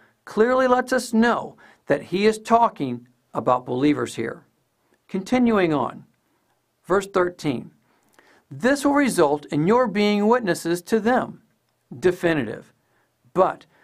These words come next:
make up your mind not to worry beforehand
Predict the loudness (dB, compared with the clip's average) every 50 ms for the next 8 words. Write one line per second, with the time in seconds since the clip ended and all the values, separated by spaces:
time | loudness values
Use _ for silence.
0 | _ _ _ -2 0 2 2 2 2 2 0 2 0 2 4 4 4 4 2 0
1 | -2 -4 -6 -8 -12 _ _ -8 -2 0 0 2 0 -2 -2 -2 0 2 2 2
2 | 2 2 0 0 -2 -4 -2 0 0 0 0 0 -2 -6 -8 -8 -10 -12